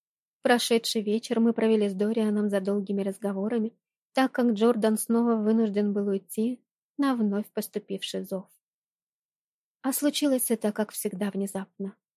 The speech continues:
но в этот раз при свидетелях, а именно на глазах брата.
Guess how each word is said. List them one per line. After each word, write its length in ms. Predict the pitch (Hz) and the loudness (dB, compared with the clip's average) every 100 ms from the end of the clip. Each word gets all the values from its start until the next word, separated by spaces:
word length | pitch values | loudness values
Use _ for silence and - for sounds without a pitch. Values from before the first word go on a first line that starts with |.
| _ _ - | _ _ 2
но 180 | 277 | 2
в 60 | 220 | 4
этот 280 | 233 254 240 | 2 0 0
раз 240 | 226 226 | -2 -2
при 140 | - 247 | -4 -4
свидетелях, 800 | - 214 233 - 180 196 _ _ _ _ | -2 0 -2 -2 -10 -10 _ _ _ _
а 160 | 240 233 | 2 2
именно 500 | 214 214 233 240 254 - | 2 0 0 -2 -4 0
на 120 | 277 | 2
глазах 420 | 240 214 202 196 | 4 2 -2 -6
брата. 440 | 185 196 196 - | -6 -6 -6 -10